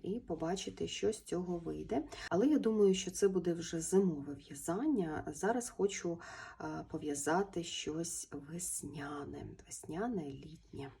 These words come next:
Дуже приємна пряжа. Взагалі, Фолько, я обожнюю Фолько. Вона гарно себе веде і в, м, візерунках, і в резиночці, і в лицевій гладі.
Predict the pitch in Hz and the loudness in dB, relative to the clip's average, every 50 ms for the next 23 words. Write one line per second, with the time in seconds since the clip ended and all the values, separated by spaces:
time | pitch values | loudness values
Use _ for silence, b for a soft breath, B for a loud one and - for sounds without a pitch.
0 | _ _ B B B B B B B B B B - - 170 160 - - - 165 | _ _ B B B B B B B B B B -4 -4 -2 -2 -4 -6 -6 -6
1 | 151 147 151 151 143 147 147 143 - - 196 233 339 381 330 247 196 185 - 185 | -4 -4 -4 -4 -4 -6 -6 -8 -4 2 4 6 6 6 6 6 4 4 2 0
2 | 185 175 190 180 156 151 - - - 208 247 311 294 - - 185 160 160 165 170 | 0 0 0 -2 -2 -6 -8 -4 2 4 4 4 2 2 0 0 0 0 -2 -2
3 | 175 185 185 175 160 156 147 143 135 139 135 135 139 139 - - 208 247 302 - | 0 0 -2 -2 -2 -4 -6 -6 -6 -8 -8 -8 -10 -10 -2 2 4 4 4 4
4 | - 175 160 - - - 202 208 208 196 196 196 185 180 170 165 - - 175 170 | 0 -2 -2 -2 -2 0 2 2 4 4 4 4 4 4 2 0 -2 -6 -4 -2
5 | 175 170 170 165 160 165 170 165 170 B B B B B B B B - - 202 | -2 -2 -2 -2 -2 0 0 -2 -2 B B B B B B B B 0 4 4
6 | 214 190 175 170 175 175 175 170 165 165 156 151 151 160 165 - - - - - | 4 4 2 0 0 2 4 4 4 2 2 0 -2 -2 -4 -4 -4 -6 -6 -6
7 | - - - 170 175 185 185 - 196 202 226 269 349 370 349 - - 247 247 254 | -6 -8 -6 -2 -2 -2 2 4 6 6 8 8 8 8 8 6 6 6 6 6
8 | 254 - - - 180 175 170 165 160 160 156 160 165 165 165 165 160 160 175 180 | 4 0 -2 -2 0 0 0 -2 -4 -4 -6 -6 -6 -8 -4 -2 0 0 0 4
9 | - 196 226 269 294 285 277 277 - - - - 220 214 208 196 208 233 262 240 | 6 6 8 8 8 6 4 2 0 -2 -2 0 0 0 2 0 0 0 0 0
10 | 190 170 170 165 - - 165 156 156 151 170 196 202 202 190 - 151 139 135 131 | 0 0 -2 0 -2 -2 -4 -4 -2 0 0 0 0 0 -4 -8 -12 -12 -10 -10
11 | 135 135 - - - | -10 -10 -12 -14 -16